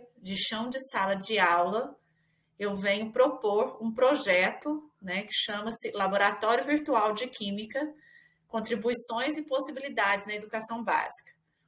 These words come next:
Meu orientador é o professor Galdino Rodrigues de Souza. Então, qual é o problema que a gente tem, que, né, qual que é a questão aqui?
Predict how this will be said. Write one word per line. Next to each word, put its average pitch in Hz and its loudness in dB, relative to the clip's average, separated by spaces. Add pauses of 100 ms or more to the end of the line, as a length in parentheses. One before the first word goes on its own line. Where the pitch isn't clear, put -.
(140)
Meu 196 -6
orientador 208 0
é 185 0
o 180 -4
professor 185 0
Galdino 185 -2
Rodrigues 220 -6
de 240 -4
Souza. - 2 (3000)
Então, 233 0
qual 285 8
é 403 6
o 403 2
problema 240 2
que 240 -4
a 208 -2
gente 208 -2
tem, 180 -2
que, - -16 (160)
né, 185 -4
qual 233 0
que - -2
é 311 2
a 320 0
questão 220 4
aqui? - -14